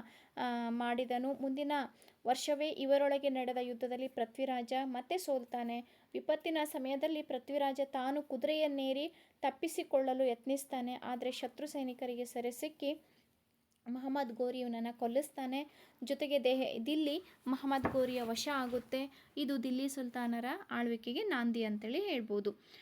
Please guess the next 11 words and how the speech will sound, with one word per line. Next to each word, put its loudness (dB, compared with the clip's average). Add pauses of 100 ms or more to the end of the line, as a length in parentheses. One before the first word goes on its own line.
(160)
ಇನ್ನು 2
ಪೃಥ್ವಿರಾಜ 2
ಶೌರ್ಯ 0
ಹಾಗೇನೆ -2
ಧೀರತನಕ್ಕೆ -2
ಹೆಸರಾಗಿದ್ದ. -4 (420)
ಪೃಥ್ವಿರಾಜ 0
ರಾಸೋ 0
ಎಂಬ 0
ಹಿಂದಿ -2
ಮಹಾಕಾವ್ಯದಲ್ಲಿ -2